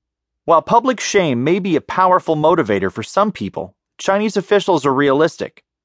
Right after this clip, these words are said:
Knowing that some people will try to get away with leaving a mark on Mount Everest,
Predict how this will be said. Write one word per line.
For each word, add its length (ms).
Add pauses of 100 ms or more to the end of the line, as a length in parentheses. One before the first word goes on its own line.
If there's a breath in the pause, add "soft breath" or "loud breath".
(300)
Knowing 320
that 140
some 200
people 340
will 140
try 240
to 60
get 160
away 260
with 160
leaving 300
a 40
mark 320
on 140
Mount 240
Everest, 540